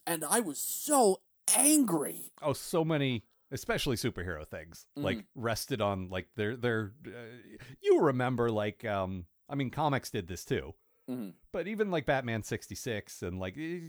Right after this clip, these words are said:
Speaker 2: you know, all, superhero stuff always relied on just, "Oh, good thing they didn't see me. Good thing they hit their head and forgot who I was."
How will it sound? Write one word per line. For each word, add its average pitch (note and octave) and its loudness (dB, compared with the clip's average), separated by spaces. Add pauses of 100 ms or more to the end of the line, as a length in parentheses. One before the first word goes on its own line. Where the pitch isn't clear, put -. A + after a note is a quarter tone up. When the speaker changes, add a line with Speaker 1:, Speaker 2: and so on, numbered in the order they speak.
Speaker 2:
you F3+ -6
know, G2 -4 (140)
all, C#3+ -8
superhero D3 0
stuff B2 -4
always C3+ 2
relied G#2 2
on F#2 0
just, - -10
"Oh, C#3+ 0 (100)
good A2+ -4
thing D3 0
they D3 0
didn't E3 -6
see A3 -6
me. E3 0 (320)
Good C#3+ 0
thing E3+ 2
they D3 2
hit D#3+ 0
their B2+ 2
head D#3 4
and G#2+ 0
forgot A2+ -2
who F3+ 2
I D3+ 6
was." D3 4